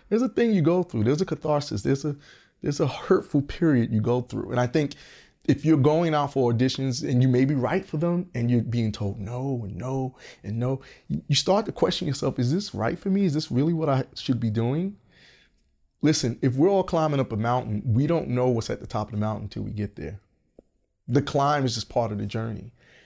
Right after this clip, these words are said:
Auditions are just part of the journey. And I believe that, I do believe that there's a point where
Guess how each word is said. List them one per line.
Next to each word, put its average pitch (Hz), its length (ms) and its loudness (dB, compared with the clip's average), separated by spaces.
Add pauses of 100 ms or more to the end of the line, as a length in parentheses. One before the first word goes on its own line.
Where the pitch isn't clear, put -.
(160)
Auditions 131 560 2
are 135 40 0
just 123 240 -4
part 104 240 -6
of 107 80 -6
the 117 60 -4
journey. 120 640 -6
And 110 200 -2
I 107 120 2
believe 113 420 0
that, 110 280 -2 (580)
I 139 100 4
do 190 240 2
believe 190 400 2
that 127 180 -2
there's 123 200 2
a 131 40 -2
point 120 320 -6
where 107 360 0